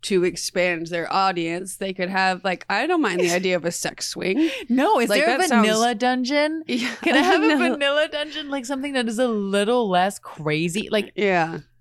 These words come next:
Speaker 2: so not for a masochist, you know, but somebody f-, who wants to be submissive.
Speaker 1: Right.
Speaker 2: I dig that. Like, we can play a lot of weird games, but this particular
Speaker 1: <laughs>
Speaker 2: place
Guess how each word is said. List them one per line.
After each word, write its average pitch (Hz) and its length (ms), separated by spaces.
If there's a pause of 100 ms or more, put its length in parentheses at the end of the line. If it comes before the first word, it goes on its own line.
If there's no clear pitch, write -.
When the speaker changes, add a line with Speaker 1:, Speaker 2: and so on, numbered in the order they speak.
Speaker 2:
so 269 260
not 247 260
for 262 100
a 226 40
masochist, 226 840 (680)
you 220 100
know, 208 320
but 190 180
somebody 208 300
f-, 185 240
who 185 140
wants 160 240
to 151 80
be 151 120
submissive. 143 720
Speaker 1:
Right. 226 320
Speaker 2:
I 254 100
dig 196 320
that. 180 300
Like, 185 160
we 185 120
can 220 200
play 185 260
a 180 60
lot 151 220
of 202 80
weird 160 240
games, 156 360
but - 220 (520)
this 185 460 (200)
particular 196 540
Speaker 1:
<laughs> 208 120
Speaker 2:
place 156 600